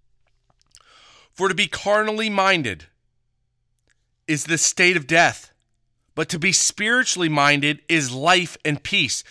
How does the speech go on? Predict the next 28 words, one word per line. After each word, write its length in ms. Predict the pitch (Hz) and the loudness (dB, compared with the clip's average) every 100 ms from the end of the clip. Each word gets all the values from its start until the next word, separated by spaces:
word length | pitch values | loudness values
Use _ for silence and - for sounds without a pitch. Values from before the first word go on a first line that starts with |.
| - | -8
because 340 | 160 156 185 143 | -6 0 0 0
the 120 | 175 | -4
carnal 440 | - 196 214 226 | -2 2 2 2
mind 440 | 220 214 175 135 143 | 0 0 0 0 0
is 240 | 165 151 - | -2 -2 0
enmity," 580 | 208 233 175 - 143 139 | 0 2 -2 -2 -4 -2
or 200 | 139 135 | -2 -2
in 100 | 131 | -2
direct 460 | 120 135 139 180 - | -2 0 0 0 0
opposition 920 | 208 214 226 190 247 - 147 123 131 _ _ _ _ - | 0 0 -2 -2 0 0 0 -2 -8 _ _ _ _ -6
with 220 | 131 131 | -6 -2
motion 460 | 147 180 214 185 | 2 4 4 2
to 120 | 151 156 | -2 -4
God, 460 | 139 135 131 135 - - _ | 2 2 2 -2 -8 -20 _
"for 200 | - 143 - | -4 -2 0
it 160 | 196 | 0
is 160 | 240 208 | 2 0
not 260 | 208 208 - | 0 0 -2
subject 640 | - 214 226 180 175 - | -2 -2 -2 0 0 0
to 100 | 175 | -4
the 120 | 151 | -2
law 320 | 147 170 214 156 | -2 0 2 0
of 120 | 127 | 2
God, 340 | 151 139 135 - - | 2 4 2 -4 -12
neither 440 | 135 147 160 175 190 | -2 2 2 2 0
indeed 480 | - 165 151 170 - | 0 -4 -4 -6 -4
can 280 | 175 156 | 0 0
be. 240 | 127 104 | -2 -8